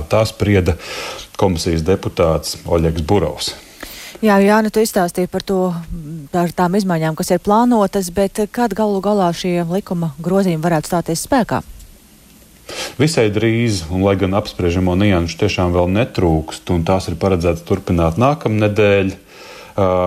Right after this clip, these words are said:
Speaker 1: tad lēmums arī likuma grozījumiem būtu jāstājas spēkā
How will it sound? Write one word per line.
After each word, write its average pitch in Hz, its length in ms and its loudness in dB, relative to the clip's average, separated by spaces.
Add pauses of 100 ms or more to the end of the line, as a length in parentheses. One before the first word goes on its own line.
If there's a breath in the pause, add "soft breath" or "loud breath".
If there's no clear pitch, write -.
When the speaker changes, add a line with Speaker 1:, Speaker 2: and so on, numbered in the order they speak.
(480)
Speaker 1:
tad 92 220 0 (100)
lēmums 101 560 0
arī 90 160 2 (240)
likuma 101 380 0
grozījumiem 98 480 0
būtu 92 240 0
jāstājas 85 400 -2
spēkā 87 420 0